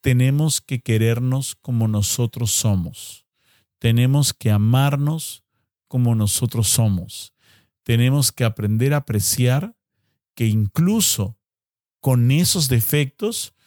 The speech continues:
somos personas valiosas. Y tenemos que aprender a querernos incluso con nuestras yayas, pues, ¿no? Con nuestras fallas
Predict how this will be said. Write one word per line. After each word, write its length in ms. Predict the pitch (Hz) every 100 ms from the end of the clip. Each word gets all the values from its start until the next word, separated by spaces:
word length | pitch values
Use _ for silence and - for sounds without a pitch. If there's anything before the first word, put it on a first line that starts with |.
| _ _ _ _ _ _
somos 480 | - - 185 202
personas 460 | - 135 - 170 160
valiosas. 960 | 147 110 117 156 165 - 85 - - _ _ _ _ _ _ _ _ _ _ _ _ -
Y 120 | 151
tenemos 380 | 139 143 165 151
que 100 | 147
aprender 320 | 123 113 120
a 60 |
querernos 720 | 127 110 110 104 95 98 113 _ _ -
incluso 920 | 131 120 - 127 127 - 131 127 - _ _ _
con 220 | - 113
nuestras 420 | 110 98 - 98 104
yayas, 440 | 135 143 107 95
pues, 240 | - 98 85
¿no? 220 | 127 220 _ _ _ _ _
Con 160 | 113
nuestras 360 | 110 101 110 98
fallas 640 | 143 139 104 95 - -